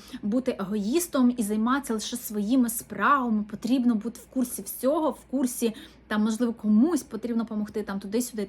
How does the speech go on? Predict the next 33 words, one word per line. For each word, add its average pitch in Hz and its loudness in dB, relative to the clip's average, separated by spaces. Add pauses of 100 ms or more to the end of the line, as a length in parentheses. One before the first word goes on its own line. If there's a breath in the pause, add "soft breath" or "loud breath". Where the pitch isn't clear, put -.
Так, 240 0
можливо, 202 -2
і 220 -2
треба 262 -4
помогти, 254 -4
і 208 0 (180)
якщо 196 -8
треба 208 -6
помогти, 196 -6
то 180 -14
ви 196 -8
поможете, 226 0
але 190 -4
не 190 -4
так, 277 -2
що - -10
ви 196 -4
своє 202 -6
життя 190 -6
проживаєте, 190 -6 (480 loud breath)
а, 180 -4
впусту, 349 -4 (400 loud breath)
а 190 0 (100)
так, 269 0
помагаєте 208 -2
все - -6
іншим 208 -2
іншим, 262 0
а 180 -6
самі 214 -2
всі - -6
інші 214 2
добиваються 185 -2